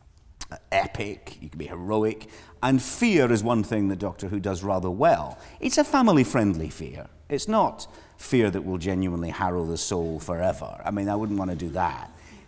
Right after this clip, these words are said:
It is fear appropriate, frankly, to, uh, uh, to an eight-year-old, which is about the level of horror movie I can personally cope with, so I don't find that,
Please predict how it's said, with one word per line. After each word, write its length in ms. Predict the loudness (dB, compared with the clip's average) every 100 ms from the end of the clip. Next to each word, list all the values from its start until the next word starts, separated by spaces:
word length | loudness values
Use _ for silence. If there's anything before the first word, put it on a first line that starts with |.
| -2
It 120 | 2
is 280 | 2 2 -2 -10 -20
fear 560 | -10 -4 6 8 8 6
appropriate, 720 | 2 2 2 2 0 0 -2
frankly, 440 | -4 -2 -2 -4 -4
to, 340 | -2 -2 -2
uh, 160 | -4 -6 -6
uh, 160 | -8 -8 -18 -20 -12
to 140 | -6
an 100 | -2
eight-year-old, 640 | -2 -2 -6 -6 -10 -14 -18 -20 -6
which 160 | 0 2
is 100 | 4
about 240 | 4 4
the 80 | 4
level 320 | 6 6 4
of 100 | 2
horror 300 | 4 6 6
movie 320 | 6 6 4 2
I 120 | 0
can 200 | -2 -4
personally 520 | -2 -2 -2 -6 -6
cope 260 | -4 -4 -4
with, 180 | -14
so 140 | -10 -8
I 80 | -6
don't 180 | -6
find 260 | -4 -4 -4
that, 200 | -8 -10